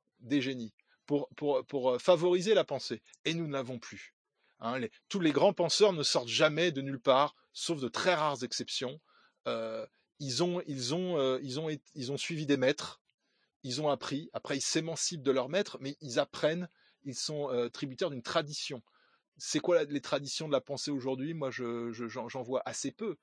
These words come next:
J'en vois assez peu, ou en tout cas rien de novateur. Voilà. Donc voilà ce que je voulais dire sur la, la, la première chose qui a été évoquée, euh, pour des raisons systémiques,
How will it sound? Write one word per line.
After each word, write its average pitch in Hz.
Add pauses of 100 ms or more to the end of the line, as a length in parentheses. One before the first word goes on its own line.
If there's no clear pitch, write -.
(140)
J'en 120
vois 113
assez 113
peu, 160
ou 185
en 123
tout 135
cas 151
rien 139
de 131
novateur. 127
Voilà. 117 (220)
Donc 120
voilà 170
ce -
que 165
je 127
voulais 135
dire 175
sur -
la, 123
la, 117
la 120
première 127
chose -
qui -
a -
été 120
évoquée, 123 (520)
euh, 120
pour 143
des 139
raisons 139
systémiques, 156